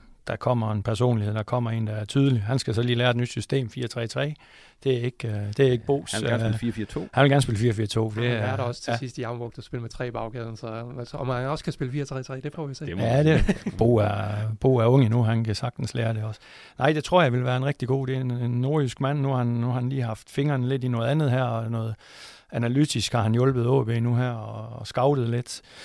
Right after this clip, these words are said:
Speaker 1: Jeg tror, han brænder efter at komme på træningsbanen igen. Øh, og det kunne være, det kunne være spændende.
Speaker 2: Det må man sige.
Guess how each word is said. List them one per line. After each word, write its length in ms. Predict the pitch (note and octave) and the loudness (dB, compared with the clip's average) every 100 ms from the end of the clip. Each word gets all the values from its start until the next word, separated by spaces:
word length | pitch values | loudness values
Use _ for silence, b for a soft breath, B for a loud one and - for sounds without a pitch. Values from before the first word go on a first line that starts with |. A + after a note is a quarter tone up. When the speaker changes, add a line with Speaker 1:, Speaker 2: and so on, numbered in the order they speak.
| B - | B -10
Speaker 1:
Jeg 80 | A#2 | -2
tror, 120 | A#2+ | 0
han 100 | G#2+ | 2
brænder 240 | A#2 B2 | 2 2
efter 200 | G#2+ - | 0 -2
at 80 | - | -4
komme 180 | A#2 A2+ | -2 -2
på 60 | G#2+ | -2
træningsbanen 680 | B2 B2+ A2+ B2+ A#2+ A2 | -2 0 -2 -4 -6 -4
igen. 340 | A2 A#2+ B2 A#2+ - | -2 0 0 -4 -8
Øh, 60 | A#2+ - B2 A#2+ A#2 B B B B B B B B | -8 -8 -8 -8 -10 B B B B B B B B
og 100 | - | -4
det 80 | D3+ | -2
kunne 100 | C3+ | 0
være, 120 | A2+ - - | -2 -4 -2
det 80 | |
kunne 60 | F#3 | 0
være 60 | - | 4
spændende. 320 | E3 F#3 A#2+ B B B _ - _ _ _ B B B B B | 6 6 4 B B B _ -20 _ _ _ B B B B B
Speaker 2:
Det 60 | - | -4
må 40 | |
man 120 | G#2 | -4
sige. 200 | - C3+ | -2 -6